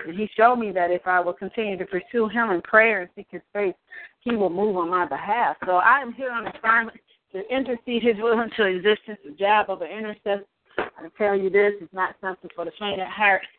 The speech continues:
You know, sometimes I'm over here praying, I'm in pain myself, going through myself, but I can tell you this, that God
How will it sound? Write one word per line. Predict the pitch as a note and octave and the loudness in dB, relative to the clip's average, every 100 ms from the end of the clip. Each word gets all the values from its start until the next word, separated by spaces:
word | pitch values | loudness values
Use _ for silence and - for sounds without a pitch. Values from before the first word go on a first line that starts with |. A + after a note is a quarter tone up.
| _ _ - _ _ | _ _ -20 _ _
You | D#4+ D#4+ | -8 -8
know, | - | -8
sometimes | G3+ G#3 F#3+ F#3 | -12 -6 -4 -2
I'm | F#3 G3 F3+ | -4 -4 -4
over | G3 F#3+ | -2 0
here | F#3 G#3+ | 2 0
praying, | F#3+ A#3+ G#3+ G#3+ | 2 2 2 2
I'm | G3 F3+ | 0 0
in | D#3 - A#3+ A3+ - - A3 F#3 | -6 -10 -8 -8 -12 -8 -4 -4
pain | F#3 B3+ A3+ A3 | 0 2 2 2
myself, | G#3+ G3 - G#3+ G#3 G#3 - _ _ - | 2 0 -2 -2 -2 -2 -6 _ _ -6
going | G#3 A3+ | -2 -2
through | A3+ A3 | -2 -2
myself, | G#3+ E3+ - G#3 G#3+ | 0 -2 0 0 0
but | G3 | 0
I | F3+ | -4
can | F#3+ | -4
tell | G3+ A3 | -4 0
you | G3 | 0
this, | F#3+ G#3 G3+ | 2 0 0
that | E3 D3 | -6 0
God | F3 F#3 F3+ | 4 4 4